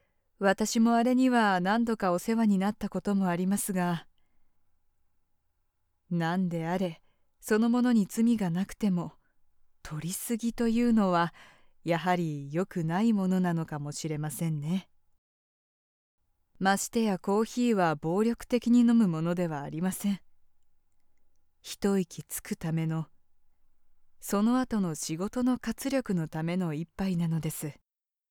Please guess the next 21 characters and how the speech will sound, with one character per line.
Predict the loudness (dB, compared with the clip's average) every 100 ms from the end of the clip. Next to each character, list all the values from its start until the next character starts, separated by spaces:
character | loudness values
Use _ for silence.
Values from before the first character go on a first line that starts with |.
| _ _ _ _ _ _ _ _ _ _ _ _ _ _ _ _
そ | -18 -10 -8
う。 | -8 -10 _ _ _ _ _ _ _ _ _ _ _ _ _ -4
た | -2
っ | -2 -4
た | -6 -2
一 | -4
杯 | -6 -6 -6 -6
を | -8
大 | -12 -10 -8
切 | -8 -10 -12 -10
に、 | -8 -6 -8 _
大 | -14 -10 -8
切 | -8 -10 -8 -6
に。 | -4 -8 _ _ _ _ _ _ _ _ _ _ _ _ _ _ _ _ _ _ _ _ _ _ _
そ | -2 -2
う | 0
す | -2
る | -4
こ | -4 -2
と | 0
で、 | 0 -2